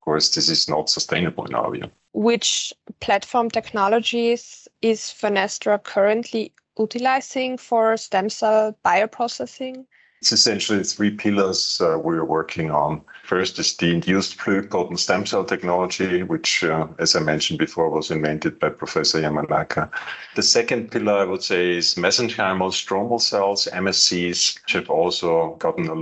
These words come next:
Speaker 1: lot of interest over the last years as potential therapeutics. Uh, and we have here, in a collaboration with the company Everside, uh, access to stable M S Cs. They are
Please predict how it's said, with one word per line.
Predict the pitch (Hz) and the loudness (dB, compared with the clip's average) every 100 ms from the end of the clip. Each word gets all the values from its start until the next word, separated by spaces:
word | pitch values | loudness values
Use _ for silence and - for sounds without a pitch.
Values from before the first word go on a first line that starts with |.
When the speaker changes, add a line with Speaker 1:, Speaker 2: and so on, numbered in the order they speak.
| 85 | 0
Speaker 1:
lot | 92 | 2
of | 101 98 | -2 -2
interest | 90 - 95 87 - | -6 -2 -2 0 -2
over | 82 80 | -2 0
the | 78 | 0
last | 78 76 - | 2 0 -2
years | 78 73 76 - - - - | -2 0 2 2 0 -2 -10
as | 80 - - | -2 -2 -4
potential | - 85 82 - 87 | -4 -2 -2 -2 -2
therapeutics. | 82 80 80 - 95 - 87 - - - | 0 0 0 -2 -2 -2 -2 2 0 0
Uh, | - 80 80 82 | -2 0 0 0
and | 87 | -2
we | 110 | 0
have | 110 - | 0 -2
here, | 101 95 90 90 _ | 0 2 0 -4 _
in | - 87 | -6 -4
a | 87 | -2
collaboration | 87 85 82 85 82 - 82 80 | -2 0 2 2 2 0 0 -2
with | 78 80 | -2 -4
the | 85 | -6
company | - 85 - 82 76 | -4 -2 -2 -2 -2
Everside, | 82 90 - 85 80 80 - - | 0 0 2 2 2 0 -6 0
uh, | 85 80 78 78 | 2 2 0 -2
access | 90 87 - 85 - - | -4 0 0 2 0 0
to | - 80 80 80 _ | -2 0 0 -4 _
stable | - - 95 98 95 73 - - | -2 0 0 0 0 -2 -6 -10
M | - 80 | -4 -2
S | 78 | 2
Cs. | - - 76 101 - - - - - - | 2 2 2 2 2 0 -4 -16 -20 -4
They | 78 | 0
are | 80 80 | 0 -2